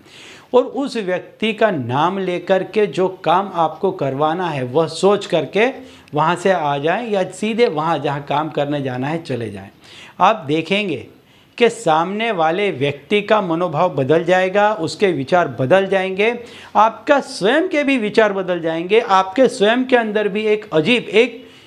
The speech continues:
नया उत्साह, एक विश्वास पैदा हो जाएगा और आप देखेंगे कि जो विश्वास इस समय के पहले तक आपके भीतर नहीं था, एक ऐसा नया विश्वास, एक नई उम्मीद आपके अंदर जन्म लेगी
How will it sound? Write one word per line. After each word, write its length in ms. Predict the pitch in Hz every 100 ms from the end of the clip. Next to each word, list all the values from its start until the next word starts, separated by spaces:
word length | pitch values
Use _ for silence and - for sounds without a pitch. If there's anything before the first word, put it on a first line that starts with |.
| _ -
नया 460 | 165 262 240 - -
उत्साह, 360 | 165 - 247 226
एक 200 | 202 170
विश्वास 460 | 147 - 214 214 -
पैदा 220 | 180 175
हो 160 | 147 143
जाएगा 440 | 143 143 175 208
और 220 | 196 175
आप 120 | 180
देखेंगे 520 | 147 135 143 202 196 196
कि 200 | 196 139
जो 240 | 185 220
विश्वास 640 | 147 139 - 190 180 - - _ _ _ _ _ _ _ 262
इस 260 | 294 -
समय 300 | 233 208 208
के 160 | 208 220
पहले 340 | - 156 180
तक 280 | 180 190 185
आपके 360 | 165 156 - 190
भीतर 380 | 123 131 185 160
नहीं 280 | 127 139 185
था, 300 | 202 202 - - - -
एक 180 | 220 214
ऐसा 280 | 180 202 202
नया 520 | 123 127 180 156 - - - -
विश्वास, 500 | 139 - 202 196 -
एक 160 | 175 156
नई 240 | 185 208
उम्मीद 480 | 147 135 160 247 196
आपके 340 | 170 170 -
अंदर 300 | 170 160 160
जन्म 280 | 127 156 170
लेगी 420 | 156 151 175 233